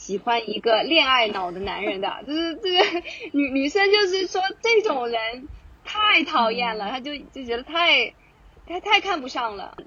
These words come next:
Speaker 1: 两个男孩儿的话，当就是两个男，男生的观众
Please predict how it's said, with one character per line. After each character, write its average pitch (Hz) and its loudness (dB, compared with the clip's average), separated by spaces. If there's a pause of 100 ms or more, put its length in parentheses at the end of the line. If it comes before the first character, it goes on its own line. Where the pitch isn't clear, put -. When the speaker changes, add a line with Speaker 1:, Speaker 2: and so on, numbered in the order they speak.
(100)
Speaker 1:
两 202 -4
个 233 4
男 202 -4
孩 233 -6
儿 180 -2
的 196 -6
话， 208 -4
当 233 -4
就 247 -10
是 240 -8
两 190 -6
个 214 -2
男， 208 -4
男 208 -6
生 294 -8
的 277 -6
观 285 -2
众 254 -2